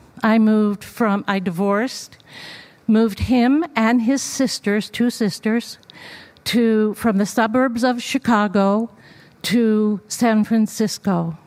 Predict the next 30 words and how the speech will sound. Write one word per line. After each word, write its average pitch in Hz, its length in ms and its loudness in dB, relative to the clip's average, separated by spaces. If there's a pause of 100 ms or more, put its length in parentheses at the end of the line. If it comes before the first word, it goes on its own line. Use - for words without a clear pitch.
(880)
And 202 160 2
Kirk 247 340 -2
moved 240 300 2
into 220 240 2
his 220 240 0
first - 720 -2 (340)
group 233 300 2
home. 170 480 0 (1120)
In 233 160 4
the 240 80 2
group 359 260 0
home, 226 460 2
he 226 120 2
met 220 460 0
a 226 80 0
few 220 320 0
guys, 190 840 -2 (400)
and 220 240 2
they 233 80 2
were 254 80 -4
just - 240 -4
like 349 200 0
any 320 240 4
guys. 185 440 -2
They 214 80 0
were 214 120 2
normal, 247 840 2 (160)
crazy, 240 640 -2
horny 233 680 2
guys 165 800 -4